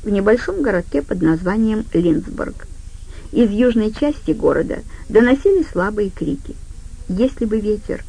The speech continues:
дул в другую сторону, они ни за что бы их не услышали.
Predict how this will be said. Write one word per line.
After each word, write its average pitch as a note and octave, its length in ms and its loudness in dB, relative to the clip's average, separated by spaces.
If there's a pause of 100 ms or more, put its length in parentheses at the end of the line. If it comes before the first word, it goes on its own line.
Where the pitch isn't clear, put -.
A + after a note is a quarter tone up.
дул G3 220 8
в F#3 100 2
другую E3+ 380 0
сторону, B3 540 -2 (500)
они B3+ 480 10
ни F#4 280 6
за C#4+ 120 4
что F3+ 300 2
бы - 120 2
их - 200 -2
не C4 100 -2
услышали. - 560 -6